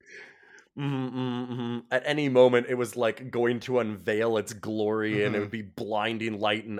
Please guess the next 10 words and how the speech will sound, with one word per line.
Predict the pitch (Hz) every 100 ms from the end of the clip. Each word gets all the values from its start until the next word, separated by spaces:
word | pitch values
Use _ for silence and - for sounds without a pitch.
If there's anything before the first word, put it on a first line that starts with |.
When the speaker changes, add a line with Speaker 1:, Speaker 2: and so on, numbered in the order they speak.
| -
Speaker 1:
eyes | 98 101 98
everywhere, | 101 98 98 98 95 95 95
and | 127
Speaker 2:
Mm-hmm. |
Speaker 1:
everybody's | 143 131 131 156 127 98 90
retinas | 120 123 120 117
would | 131 -
burn | 135 123 120
out. | 120 147 -
And | 127 143